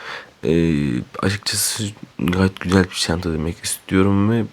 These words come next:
ciddi anlamda çok güzel gözüküyor. Çünkü sağ sol yapınca vesaire, e, şey var. E, pek gözükmüyor ve kararma falan oluyor. Aşırı güzel duruyor açıkçası. Hep,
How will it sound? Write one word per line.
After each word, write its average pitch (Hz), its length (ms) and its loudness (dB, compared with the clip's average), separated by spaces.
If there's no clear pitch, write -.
ciddi 107 380 4
anlamda 110 200 4
çok 104 220 -2
güzel 107 180 6
gözüküyor. 110 320 0
Çünkü 113 200 0
sağ 107 280 4
sol 113 200 2
yapınca 110 360 6
vesaire, 120 460 2
e, 85 220 0
şey 95 260 2
var. - 260 -4
E, - 140 2
pek 101 340 2
gözükmüyor 110 440 6
ve 135 80 4
kararma 98 540 4
falan 104 240 4
oluyor. 117 280 6
Aşırı - 260 4
güzel 90 340 4
duruyor 82 140 -4
açıkçası. - 480 -8
Hep, 104 160 2